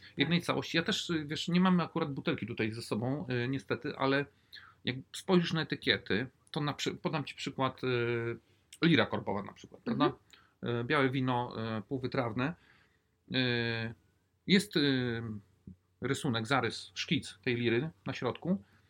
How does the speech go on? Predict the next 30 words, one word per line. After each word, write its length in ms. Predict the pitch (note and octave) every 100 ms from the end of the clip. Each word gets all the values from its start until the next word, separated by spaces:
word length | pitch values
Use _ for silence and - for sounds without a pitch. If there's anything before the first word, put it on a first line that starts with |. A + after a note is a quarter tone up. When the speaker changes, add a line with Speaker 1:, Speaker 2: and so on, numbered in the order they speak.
| _ _ -
Speaker 1:
a 140 | D3
po 160 | - F3
boku, 340 | D3+ C3+ C#3
po 80 | D3+
lewej 180 | C3+ D3+
i 40 |
prawe-, 280 | - C#3 C3 -
prawej 260 | D3 D3
stronie 280 | - C3 D3
masz 160 | C#3 -
taki 220 | - C#3
rząd 180 | C#3+ -
kwiatuszków 540 | - B2 G2+ - G#2
takich 320 | F#2+ G2 G#2
kolorowych. 500 | - A2 G2 F#2 - _ _ _ _ _ _ _
One 160 | - C#3+
się 120 | G3+
nie 60 | G3+
wzięły 220 | F#3+ D3+
z 60 | -
kosmosu, 460 | A#2+ - G#2+ G2
te 100 | F#2
kwiatuszki 400 | G2+ G#2 A#2 -
kolorowe. 500 | - G#2 G2 F#2 C3 - - - _
To 80 | -
są 180 | - G3
kwiatuszki 680 | E3 - B2+ - - D3 - _ _ _ _
przerysowane 880 | - G3+ G#3 - C3+ B2+ G2+ G2+ A2+ C#3+ _ _ _ _ _ _ _ _ _ -
ze 200 | B2+ A#2
wstążek, 720 | F3 - - C#3 A#2 A#2+ -